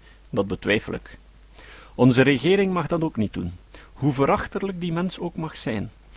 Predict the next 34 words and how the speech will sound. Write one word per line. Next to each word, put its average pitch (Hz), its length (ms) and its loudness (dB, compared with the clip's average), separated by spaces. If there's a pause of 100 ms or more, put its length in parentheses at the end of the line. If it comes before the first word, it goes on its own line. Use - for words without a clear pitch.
(320)
Hij 110 160 4
moet 135 240 4
tegen 139 320 0
foltering 190 540 -4
en 147 140 -2
moord 160 280 -4
beschermd 151 520 -6
worden. 92 380 -6 (400)
Daarom 190 440 6
kunnen 135 340 2
we 107 80 2
hen 95 260 0
ook 185 280 -4
niet 190 320 -4
terugsturen, - 800 -6 (260)
al 104 200 2
zouden 180 440 6
we 190 100 0
hen 185 180 2
natuurlijk 185 440 -2
voor 117 160 -6
het 101 140 -4
gerecht 135 380 -4
brengen 196 400 0 (280)
van 196 180 2
het - 180 -6
ogenblik 175 560 -2
dat 127 160 0
ze - 120 -8
in 92 200 -2
moordcomplotten 156 840 -2
zouden 143 320 0
zijn 135 180 0
betrokken. - 500 -6